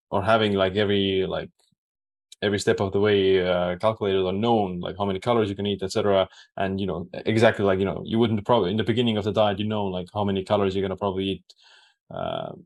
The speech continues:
four weeks from, from that point, and, uh, what your training is gonna look like, and, uh, how much salt you're gonna take,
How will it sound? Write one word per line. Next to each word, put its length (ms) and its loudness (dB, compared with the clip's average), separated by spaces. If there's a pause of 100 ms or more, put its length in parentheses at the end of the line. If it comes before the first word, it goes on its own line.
(460)
four 200 2
weeks 420 -4
from, 400 -4
from 160 -2
that 180 2
point, 300 -2
and, 420 -4
uh, 300 -2
what 180 -2
your 120 -2
training 260 2
is 100 0
gonna 160 -2
look 220 0
like, 260 0
and, 380 -4
uh, 160 0
how 80 0
much 240 -2
salt 240 0
you're 80 -2
gonna 160 -2
take, 240 0